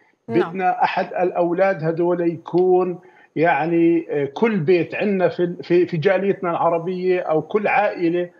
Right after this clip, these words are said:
Speaker 2: آه، في جاليتنا العربية تبرز لنا شخص أو شخصين اللي إن شاء الله هذه المؤسسات تعمل على إنها تأهلهم ليكونوا قيادات للمستقبل ويكونوا داخل، آه، صناعة القرار.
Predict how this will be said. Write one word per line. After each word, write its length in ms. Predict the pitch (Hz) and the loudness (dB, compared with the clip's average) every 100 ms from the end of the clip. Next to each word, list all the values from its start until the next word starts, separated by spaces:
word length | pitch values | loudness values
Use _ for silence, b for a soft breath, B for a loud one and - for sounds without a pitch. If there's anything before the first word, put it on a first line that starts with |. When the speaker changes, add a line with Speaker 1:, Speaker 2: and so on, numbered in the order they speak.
| b b 160 | b b -2
Speaker 2:
آه، 560 | 160 160 156 156 156 | 0 2 0 0 -2
في 160 | 147 196 | -2 -2
جاليتنا 440 | 165 190 190 196 | 0 2 0 0
العربية 360 | 147 180 180 196 | 0 0 0 -2
تبرز 480 | - 196 208 175 208 | 0 2 2 0 -2
لنا 280 | 202 190 | -2 -2
شخص 420 | 180 214 - 156 - | -2 -4 -6 -8 -4
أو 160 | 180 | -4
شخصين 720 | 175 180 - - 196 196 202 202 B B B | -2 -6 -8 -2 2 2 0 -6 B B B
اللي 340 | 175 185 196 208 | -2 0 -2 -2
إن 120 | 170 | -2
شاء 340 | - 202 214 | -2 0 0
الله 180 | 196 196 | 0 0
هذه 360 | 170 190 170 175 | 0 0 0 0
المؤسسات 720 | 180 180 175 175 160 196 190 | 0 -2 -4 -6 -4 -2 0
تعمل 420 | 196 175 220 202 | 0 0 0 0
على 260 | 160 151 202 | 0 0 2
إنها 440 | 196 202 202 165 | 0 0 -2 0
تأهلهم 720 | 160 147 165 156 202 175 202 190 | -2 -2 -4 0 0 0 -4 -2
ليكونوا 540 | 165 160 - 214 202 | -2 -2 -4 -2 -2
قيادات 640 | - 175 165 165 185 170 185 | 0 0 2 2 0 0 -2
للمستقبل 800 | 180 196 - 196 - 185 202 202 B B B - | -2 -4 -6 -6 -4 0 0 -2 B B B -6
ويكونوا 460 | 156 170 220 214 | -2 -2 0 2
داخل، 480 | 190 233 233 220 208 208 - 160 | 4 2 2 0 -2 -4 -8 -2
آه، 140 | 156 | 0
صناعة 640 | 156 202 208 240 156 147 - - | 0 0 2 2 0 -4 -6 -6
القرار. 640 | 156 - 175 190 151 107 | -6 -4 -2 0 0 -4